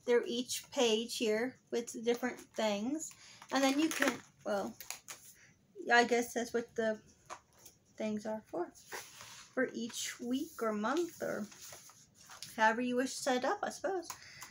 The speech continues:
That's pretty cool. I think I'm gonna like this book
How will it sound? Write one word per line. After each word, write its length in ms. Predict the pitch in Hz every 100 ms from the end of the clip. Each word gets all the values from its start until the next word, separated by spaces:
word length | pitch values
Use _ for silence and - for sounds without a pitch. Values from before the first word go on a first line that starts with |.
| - -
That's 180 | - 269
pretty 280 | - 262 -
cool. 320 | 233 226 247 - _ - - - - - - - - - _ - - - - - - - - -
I 40 | 247
think 260 | 294 294
I'm 120 | 311 311
gonna 220 | 302 269
like 260 | 220 214 -
this 200 | 269 -
book 320 | 294 359